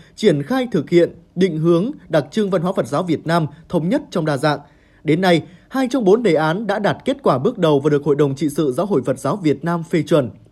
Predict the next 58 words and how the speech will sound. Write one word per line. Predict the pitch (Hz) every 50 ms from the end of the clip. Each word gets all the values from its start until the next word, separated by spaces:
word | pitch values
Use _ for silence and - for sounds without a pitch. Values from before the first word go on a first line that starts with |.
| _ _ _ -
Hiện | 170 147 143
nay, | 170 170 160 147 - - - - - _
kết | 277 302 294
quả | 220 170
nghiên | 175 214 269 254 240
cứu | - 190 240
này | 247 208 170 156 143 139 - - -
đang | - 208 262 262 226
được | 180 151 - -
triển | - 180 139 123
khai | - - 208 214
đến | 202 165 170 202
tăng | - - 240 220 220
ni | 220 226 214
Phật | 214 156 - -
tử | - 160 131
Việt | 113 107 135 131 -
Nam | 165 180 185 165 - - - - _
trong | - 262 254 247 240
và | 185 165
ngoài | 127 131 131 120 131
nước. | 180 262 302 294 - - - _ _ _ - -
Đề | - 190 196
án | 185 175 208 247
kiến | - 202 190 196
trúc | - 311 339 -
và | 180 147
di | - 240 240
sản | 233 220 180 151 120 113 113 -
cũng | - 175 170 - 277
đang | 214 214 196 185
trong | 190 214 185 175
quá | - 190 240
trình | - 208 143 127
triển | - 156 127 120
khai | - 208 214 208
thực | - 135 -
hiện | - 151 147 127 - - -
và | - 123 156 147
triển | - - 170 139 120
lãm | 139 156 147 170 269
hội | 269 202 180 139 -
thảo | 175 143 113
khoa | - - 196
học | - -
này | 139 147 151 139 123 - - - - - -
là | 196 208
một | 196 208 196 185
trong | - 277 247
những | 220 247 254
công | 247 294 277 254
việc | 170 147 - - -
quan | - 254 262 254 240
trọng | - 220 151 107 - - - _
của | - 175 135
đề | 117 131 139
án | 127 127 143
đó. | 156 151 143 139 151 233